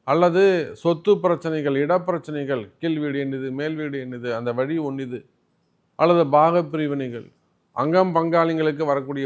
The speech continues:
பிரச்சனைகளாக இருக்கலாம், தரமாட்டான், கொடுக்க மாட்டான், சித்தப்பா, பெரியப்பா, அண்ணன் தம்பிங்க, அக்கா தங்கிங்க, சிக்னேச்சர் ப்ராப்ளம், டாக்குமெண்ட் ப்ராப்ளம், பட்டா சிட்டா அடங்கல்ல டாக்குமெண்ட்ல வரக்கூடிய ப்ராப்ளமாக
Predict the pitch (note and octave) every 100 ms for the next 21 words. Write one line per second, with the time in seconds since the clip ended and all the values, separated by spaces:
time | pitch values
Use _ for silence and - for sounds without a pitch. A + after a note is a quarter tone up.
0 | B2+ B2+ D#3 D#3 D3 C#3 B2 B2 A2 B2
1 | C#3+ B2+ B2+ D3 C#3 B2+ B2+ C3+ D3 C#3+
2 | B2+ A2+ C3 C#3+ C3+ A#2+ C3 D3 C#3 C3
3 | - _ _ A#2+ D3+ C#3+ C3 B2 A#2 -
4 | - D3 C#3 C3+ B2+ A#2+ _ _ _ _
5 | _ _ _ - C#3 D#3 F3 D3+ C3+ C3+
6 | C3 B2+ A#2 C#3+ D#3+ F3+ F3 D3+ C#3 C3+
7 | B2+ B2+ - _ _ _ _ _ _ _
8 | _ _ _ _ _ C3+ C#3+ E3+ D3+ D3+
9 | E3 D3+ D#3 E3 E3 D3+ C#3 D#3+ D#3+ F3
10 | D#3 D#3+ D3 C#3 C#3+ C3+ C3+ C#3+ D#3 D#3
11 | C#3+